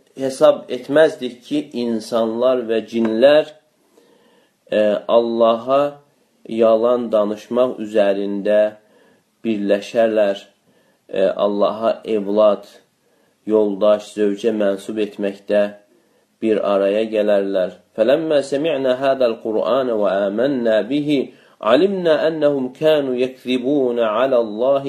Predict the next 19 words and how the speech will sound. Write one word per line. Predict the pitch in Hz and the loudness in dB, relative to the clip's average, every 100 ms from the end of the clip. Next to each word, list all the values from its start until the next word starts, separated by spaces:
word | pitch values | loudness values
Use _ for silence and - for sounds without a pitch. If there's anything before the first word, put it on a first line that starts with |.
| 120 | -8
فِي | 117 107 107 | -4 -4 2
ذَلِكَ. | 131 135 127 143 - _ _ _ _ _ _ _ | 4 4 0 -6 -10 _ _ _ _ _ _ _
Biz | 160 165 | -4 -4
Qur'anı | - 139 120 107 113 127 | -2 0 0 2 2 0
eşidib, | 143 101 - 107 110 143 - - _ _ _ _ - | -4 -6 -8 -6 0 0 -2 -16 _ _ _ _ -6
Qur'ana | 113 - 92 113 117 139 135 110 - | -2 -2 0 0 2 4 4 0 -4
iman | 113 123 147 143 | -2 0 0 0
gətirdikdən | 120 117 117 113 104 110 - 135 139 131 | 0 -2 -2 -6 -6 -8 -4 0 0 -2
sonra | - 143 147 127 110 90 - _ _ _ - | -4 -2 0 2 2 0 -6 _ _ _ -6
bildik | 120 117 113 143 147 - | -2 -2 -2 -2 -4 -12
ki, | - 151 160 - | -4 -2 -2 -6
onlar | - 120 117 120 135 123 113 | -2 0 0 2 4 2 -2
da | 123 127 135 - _ _ _ - | 0 2 0 -6 _ _ _ 0
Allaha | 117 113 107 110 117 120 113 | 0 0 -2 -2 0 -2 0
qarşı | 110 104 - 101 95 - | 0 0 -2 -6 -6 -4
bu | 127 113 | -4 2
barədə | 110 104 98 95 110 110 107 | 2 2 -2 -2 -2 -2 -2
yalan | 104 110 131 135 | 0 2 0 0
danışırdılar. | 113 104 101 107 98 95 95 92 | -2 -2 -6 -8 -6 -4 -2 -2